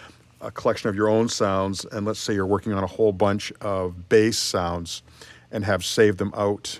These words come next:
into the various program slots in the Pro two and on the editor, if you wanted to bring them over here and instantly just put a, uh, let's say a soft bass category on all those patches,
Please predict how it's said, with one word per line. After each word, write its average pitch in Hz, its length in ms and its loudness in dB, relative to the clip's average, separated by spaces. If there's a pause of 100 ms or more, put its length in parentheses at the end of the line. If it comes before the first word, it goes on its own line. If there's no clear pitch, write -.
into 104 280 -6
the 95 120 -4
various 95 320 -2
program 98 400 -2
slots 92 600 0 (120)
in 117 200 -4
the 95 200 -2
Pro 101 240 -2
two 98 280 -4
and 95 100 -2
on 95 160 -4
the 95 100 -4
editor, 98 340 0 (540)
if 110 140 -6
you 123 60 0
wanted 120 160 4
to 113 100 2
bring 110 140 4
them 107 80 2
over 107 180 2
here 101 240 2
and 98 340 -4
instantly 110 500 -4
just 95 360 -2 (280)
put - 260 -2 (120)
a, 101 300 -2
uh, 92 200 -2 (280)
let's - 120 -6
say 113 120 4
a 98 80 4
soft 107 540 2
bass 107 560 0
category 101 500 2
on 95 80 -2
all 98 180 2
those 95 180 0
patches, 92 440 -4